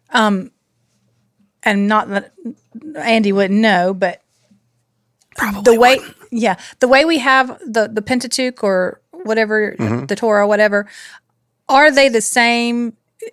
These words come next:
Speaker 1: Or do we read, I know we're reading them in English, but are they the same in the Hebrew? Like, in the, do they read the same words that we read, or are they, is,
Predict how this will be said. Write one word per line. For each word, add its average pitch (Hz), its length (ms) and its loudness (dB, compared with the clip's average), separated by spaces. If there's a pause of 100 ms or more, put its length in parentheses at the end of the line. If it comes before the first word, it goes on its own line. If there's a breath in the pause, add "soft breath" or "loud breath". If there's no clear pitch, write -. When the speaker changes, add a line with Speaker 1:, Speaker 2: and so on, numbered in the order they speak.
(120)
Speaker 1:
Or 233 120 4
do 226 160 -4
we 294 160 2
read, 233 340 -2
I 233 80 0
know 233 140 0
we're 214 100 -2
reading 202 240 -2
them 190 140 -6
in - 60 -12
English, 208 540 -2
but 190 200 0 (480 loud breath)
are 254 180 4
they 277 140 4
the 226 120 0
same 233 420 0
in 202 100 -2
the 190 60 -6
Hebrew? 233 680 -2
Like, 185 360 -4
in 214 180 -4
the, 202 240 -2 (260)
do 220 120 0
they 240 140 2
read 233 280 0
the 208 100 -2
same 220 420 0
words 214 540 0
that 202 160 0
we 220 180 -4
read, 226 500 -4
or 190 140 0
are 190 180 2
they, 190 180 -2
is, 202 300 -6